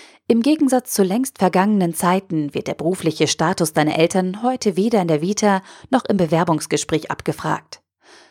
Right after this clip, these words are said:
Du bist, was du denkst, dass du bist. Glaube an dich, deine Stärken und deine Persönlichkeit. Dann werden auch andere an dich glauben. Eine kleine Anekdote. Ein Bekannter startete seine akademische Laufbahn mit scheinbar besten Voraussetzungen.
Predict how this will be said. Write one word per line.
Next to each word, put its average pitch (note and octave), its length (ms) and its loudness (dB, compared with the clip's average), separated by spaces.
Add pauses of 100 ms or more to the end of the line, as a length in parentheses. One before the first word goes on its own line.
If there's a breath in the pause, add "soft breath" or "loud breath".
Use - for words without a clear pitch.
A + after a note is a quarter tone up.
(120)
Du A3+ 140 4
bist, G#3+ 460 0
was C4 160 0
du C#4 140 0
denkst, A#3 340 -2
dass B2+ 160 -8
du D3 100 -2
bist. - 440 -4 (300)
Glaube E3 360 4
an D3+ 180 0
dich, E3 280 -4
deine D3 220 -6
Stärken E3+ 380 0
und D#3 100 0
deine D#3+ 180 2
Persönlichkeit. E3+ 880 -2 (380 loud breath)
Dann A3+ 240 4
werden B3+ 200 0
auch F3 120 2
andere E3+ 340 0
an D3 100 0
dich D3+ 140 -8
glauben. D#3 500 0 (680 loud breath)
Eine C4 220 4
kleine D4+ 380 0
Anekdote. E3+ 640 -2 (360)
Ein D#3+ 140 2
Bekannter E3 640 0
startete A#3 540 0
seine E3 240 2
akademische E3 520 0
Laufbahn E3 440 2
mit - 160 -2
scheinbar E3+ 340 0
besten F3 320 -4
Voraussetzungen. D#3+ 800 0